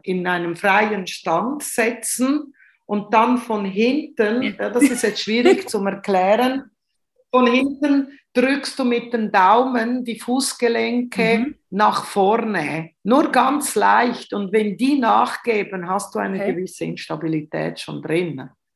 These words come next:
Speaker 1: Das haben, aber eben, wenig macht nicht, ganz starke Instabilität
Speaker 2: Mhm.
Speaker 1: wird schwierig. Schafhals ist, der Hund steht im, im Stand,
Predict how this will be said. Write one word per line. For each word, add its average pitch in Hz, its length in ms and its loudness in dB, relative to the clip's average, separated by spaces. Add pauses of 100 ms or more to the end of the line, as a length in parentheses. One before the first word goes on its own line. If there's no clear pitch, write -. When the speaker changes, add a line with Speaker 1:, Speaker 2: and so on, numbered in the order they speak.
(160)
Speaker 1:
Das 170 180 -6
haben, 165 420 -2 (1500)
aber 190 280 4
eben, 240 500 4
wenig 254 580 4
macht 220 360 0
nicht, 233 520 -4
ganz 214 320 0
starke 214 440 0
Instabilität 190 1120 0
Speaker 2:
Mhm. - 20 -4
Speaker 1:
wird 151 240 -4
schwierig. 143 540 -4 (380)
Schafhals 269 880 4
ist, 247 300 -2
der 220 140 0
Hund 240 300 0
steht 208 380 -4
im, 190 420 -6
im 190 160 -4
Stand, 190 640 -4